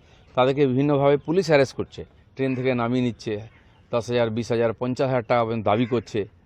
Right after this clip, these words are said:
"টাকা দাও, নাহলে ছাড়বে না।" ওখান থেকে সর্বস্ব হারিয়ে যে হিন্দুরা এই পাশে চলে এসছেন,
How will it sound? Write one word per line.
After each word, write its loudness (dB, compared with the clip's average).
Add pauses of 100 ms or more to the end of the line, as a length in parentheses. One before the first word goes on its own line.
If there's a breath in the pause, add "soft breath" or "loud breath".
"টাকা -2
দাও, -2
নাহলে -4
ছাড়বে -4
না।" -8 (440 soft breath)
ওখান -2
থেকে 0
সর্বস্ব -2
হারিয়ে 2
যে -2
হিন্দুরা 0
এই 0
পাশে -2
চলে 0
এসছেন, -6